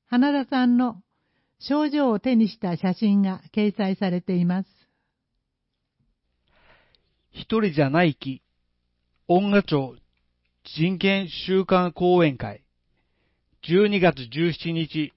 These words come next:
Speaker 2: 恩賀町中央公民館で人権週間講演会が開催されました。認知症や高齢者の人権をテーマとした今回は、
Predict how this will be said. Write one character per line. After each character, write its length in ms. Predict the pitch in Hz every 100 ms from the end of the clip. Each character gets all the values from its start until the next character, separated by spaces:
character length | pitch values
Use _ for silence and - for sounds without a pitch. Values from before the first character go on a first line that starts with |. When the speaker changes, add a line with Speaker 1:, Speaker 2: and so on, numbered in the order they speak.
| _ _ _ _ _ -
Speaker 2:
恩 220 | 165 208
賀 140 | 202
町 200 | - 143
中 320 | 123 - 180 196
央 260 | 202 196
公 240 | - 190 190
民 260 | 190 180
館 220 | 151 123
で 220 | 110 107 - _ _ -
人 280 | 123 180 202
権 240 | 202 196
週 260 | - 190 190
間 300 | 190 185 180
講 320 | 185 185 185
演 160 | 185 175
会 220 | 156 147
が 180 | 156 143
開 260 | - 160
催 260 | 151 156 143
さ 140 | -
れ 100 | 139
ま 140 | 135 131
し 140 | -
た。 180 | 101 - _ _ _ _ _ _ _ _ _ _ _ _ _ _ _ -
認 260 | 151 202
知 160 | 202 196
症 280 | 214 196 196
や 260 | 190 180 - _
高 280 | - 180 208
齢 160 | 208 196
者 160 | 143
の 120 | 127
人 320 | 107 139 185 175
権 220 | 185 180
を 80 | 175
テ 200 | 190 185
ー 40 |
マ 120 | 160
と 120 | 139
し 80 | 120
た 260 | - 117 -
今 240 | - 175 170
回 240 | 135 117
は、 220 | 110 101